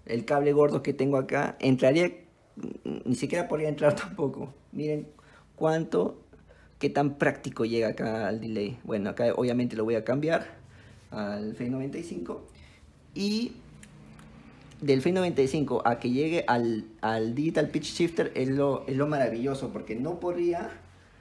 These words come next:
por ejemplo, si pones acá entre los cables, el espacio que podría ir debajo entre el wah, donde está yendo el cable, no, no llegaría, necesitaría más longitud incluso.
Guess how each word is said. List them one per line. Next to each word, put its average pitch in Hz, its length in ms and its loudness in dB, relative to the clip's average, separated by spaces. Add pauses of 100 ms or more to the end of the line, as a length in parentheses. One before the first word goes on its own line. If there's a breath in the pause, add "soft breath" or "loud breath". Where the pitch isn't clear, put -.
(420 soft breath)
por 123 100 0
ejemplo, 123 220 2
si - 100 -4
pones 180 320 2
acá 147 140 2
entre 170 160 0
los 131 120 4
cables, 170 460 4
el 135 140 4
espacio 170 540 2
que 147 100 2
podría 147 340 2
ir 160 200 2
debajo 143 460 4
entre 117 220 2
el 117 60 0
wah, 139 320 0 (320)
donde 117 320 0
está - 180 -2
yendo 139 240 2
el 131 60 -2
cable, 151 380 2 (480 loud breath)
no, 151 320 2
no 147 120 0
llegaría, 151 500 2
necesitaría 135 360 0
más 147 160 -2
longitud 143 500 -2
incluso. 113 560 -6